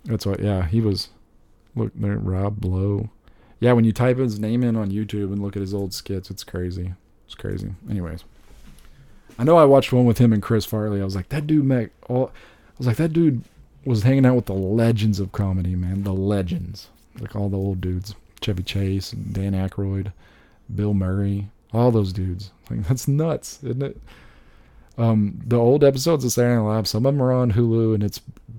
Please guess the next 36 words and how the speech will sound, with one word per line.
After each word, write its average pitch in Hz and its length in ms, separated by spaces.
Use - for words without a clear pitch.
eerily 113 500
creepy. 95 540
So - 140
just, 104 260
like, 95 300
I, 113 200
I 98 40
can't 135 340
just, 113 300
you 120 100
go 117 120
back 113 320
and, 107 220
you 107 80
know, 107 100
it's 101 140
like 104 180
Third 107 220
Eye 101 100
Blind 95 400
playing 98 360
the, 92 220
you're 110 100
just, 107 260
uh, 120 260
just, 104 220
just 143 280
the, 110 220
the 110 120
transposing 127 760
your 123 120
mind 98 360
back 95 240
then. 101 200
It's 117 260
nuts. 104 440